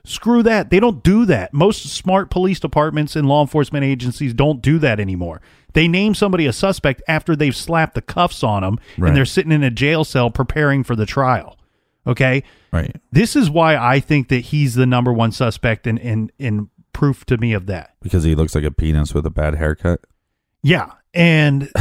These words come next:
Speaker 1: <laughs> the thing is, he committed that last bomb threat on Ju-, in July of two thousand and twelve, right?
Speaker 2: Right.
Speaker 1: It was within days that the law enforcement were, had tracked him down and were convinced that it was him that had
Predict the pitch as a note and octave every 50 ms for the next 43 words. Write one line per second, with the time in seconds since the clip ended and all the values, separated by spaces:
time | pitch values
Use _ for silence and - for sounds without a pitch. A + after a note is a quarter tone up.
0 | - - - - - - - _ _ - _ _ _ - D#3+ D#3 D3 - A#3+ A3+
1 | G#3+ A3 A3 G#3+ D3+ - - G#3 - - A#3+ A3 - A#3 F#3 G3 G#3 G3 F3+ C#3
2 | C#3+ C#3+ C#3+ A#2+ B2 B2 C3+ D#3 E3 D3 - - A#2 C3 B2+ B2+ C#3 D3+ D3 -
3 | - G#2+ G2 E2+ D2+ C#2+ - _ - _ _ _ _ _ _ - C3 B2+ B2 A#2
4 | A#2+ A#2+ A2+ A2 A2 A2+ A#2 B2 A2 B2+ - - D3 C#3+ C3+ A2 B2 A2 G#2+ A2
5 | B2 B2+ B2+ C3+ C3+ A#2+ G#2+ - - - C#3 - C3 A#2 A2 A2 G2 G2+ G2 G2
6 | F#2 - B2+ C#3 A#2+ F2+ D#2+ D#2+ F2+ F#2+ G#2 A2 - _ - G2+ F2+ F#2 D#2+ -
7 | - _ _ _ _ - F#3 A3 A3+ G#3+ D3+ D3+ F#3+ F3+ - F3 D3 C#3 A2+ G2+
8 | C#3 C#3 D3 C#3+ C3 A#2+ G#2 G2 F2+ - - - E3+ C3 B2+ B2+ A#2+ - - C3
9 | A2+ B2+ A#2+ A2+ A2 A2+ A#2+ C#3 C3+ C3+ C#3+ C#3+ B2+ - C3+ B2+ A#2+ - C3 C3
10 | A#2+ A#2+ A#2+ B2 B2 A#2 A2+ A2 G#2+ - - B2+ C3 B2 - - C#3+ C#3+ A#2 -
11 | - C#3 B2 B2+ B2 C3 B2+ A#2+ A#2 A2+ A2 - - A#2+ A2+ G2+ B2 B2 A#2 -
12 | - A#2+ A2+ A2 G#2 G2+ G2 - - - C#3 C3+ C3+ B2 A2+ A2 - - A2+ A2
13 | G#2 G2